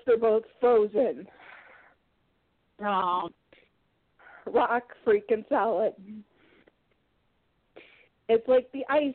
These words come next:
Speaker 1: that I just had to knock out of our one, one side of our, um, downspouts today. Because it, it actually got up to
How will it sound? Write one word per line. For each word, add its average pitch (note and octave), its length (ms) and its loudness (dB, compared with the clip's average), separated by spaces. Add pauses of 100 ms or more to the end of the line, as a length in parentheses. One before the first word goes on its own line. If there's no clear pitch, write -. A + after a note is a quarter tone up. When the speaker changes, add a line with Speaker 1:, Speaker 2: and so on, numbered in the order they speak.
Speaker 1:
that B3+ 120 4
I A#3+ 220 2
just A#3+ 220 -2
had A3+ 220 -2
to A#3+ 180 -8
knock A3 340 -4 (120)
out G3+ 460 -6
of G3+ 460 -2 (220)
our F#3+ 340 -2 (720)
one, G#3+ 260 2 (200)
one G#3 280 0
side G3 220 4
of G3 140 -2
our, F#3 300 2
um, F#3 400 -6 (1500)
downspouts A#3+ 720 -2 (240)
today. F3 360 -4 (2750)
Because G3+ 720 2 (1300)
it, F#4+ 140 4 (120)
it D#4+ 420 0
actually - 260 -2
got C4 160 2
up C#4 140 0
to - 120 -6